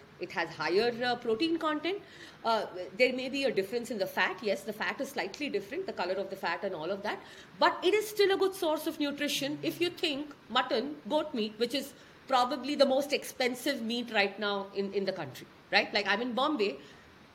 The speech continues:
eight hundred to twelve hundred bucks, depending upon where and how often you shop. That's the,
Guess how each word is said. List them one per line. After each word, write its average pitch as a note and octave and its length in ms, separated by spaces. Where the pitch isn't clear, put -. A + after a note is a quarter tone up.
eight B3 180
hundred D#4+ 320
to D#4 100
twelve C4 240
hundred C4+ 400
bucks, - 260
depending A#3+ 380
upon A#3+ 320
where A3+ 280
and A#3 200
how G3+ 200
often G3+ 360
you B3 120
shop. - 440
That's G3 240
the, B3+ 100